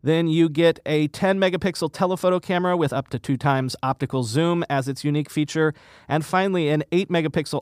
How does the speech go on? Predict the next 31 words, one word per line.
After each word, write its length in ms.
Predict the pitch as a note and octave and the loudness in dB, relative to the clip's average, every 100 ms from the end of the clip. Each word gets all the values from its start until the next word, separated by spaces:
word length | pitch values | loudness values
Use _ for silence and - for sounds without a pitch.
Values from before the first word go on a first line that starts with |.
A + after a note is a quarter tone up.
| D#3 | 0
ultra-wide 580 | F3 G3 E3+ D3+ C#3+ | 0 0 2 4 4
lens 380 | B2+ B2+ C#3+ C#3+ | 2 0 0 -4
with 260 | C3 B2+ - | -4 -6 -6
a 220 | A#2+ A2+ - _ | -6 -8 -10 _
one 260 | A#2 C#3 D3 | -4 -2 0
hundred 280 | C#3+ C3 | 0 -2
and 80 | B2+ | -4
twenty 240 | - C3+ B2 | -4 -4 -4
degree 260 | A#2 A#2 | -4 -4
field 300 | A2+ B2 A2+ | -4 -6 -6
of 140 | G2+ G2+ | -6 -4
view 420 | C3 F#3 F3 E3 - - - _ _ | 0 4 4 2 -4 -20 -20 _ _
and 160 | C3 A#2 | -4 -4
a 60 | |
slight 320 | A2 - A2 - | -6 -6 -6 -4
fisheye 440 | F#3+ - C3+ A#2 | -4 0 0 0
effect. 460 | A2 G#2 - - - _ _ - - _ - | -4 -8 -10 -20 -20 _ _ -20 -20 _ 0
Oh, 220 | A3 D3 | 4 4
and 240 | C#3 C#3 | 4 2
there's 240 | C3 C3+ A2+ | 2 0 -2
a 160 | B2 | -4
twenty-four 420 | B2 C3+ A#2+ C3 | -4 -4 -2 -4
megapixel 480 | A#2+ A#2 G#2+ A#2+ A2+ | -2 -4 -4 -6 -8
front-facing 540 | - F#3+ F3+ E3+ D#3 D#3 | -2 -2 0 -2 -2 -2
camera 340 | D#3 D3 D3 | -2 0 0
that 200 | C3 B2+ | 0 -2
should 180 | - B2+ | -4 -2
satisfy 480 | - B2 A#2+ B2+ A#2 | -2 -2 -2 -4 -2
the 80 | |
requirements 540 | A2+ G#2+ B2 A#2+ A2+ C3 | -4 -4 -4 -4 -6 -6
of 280 | A#2+ A2+ | -6 -6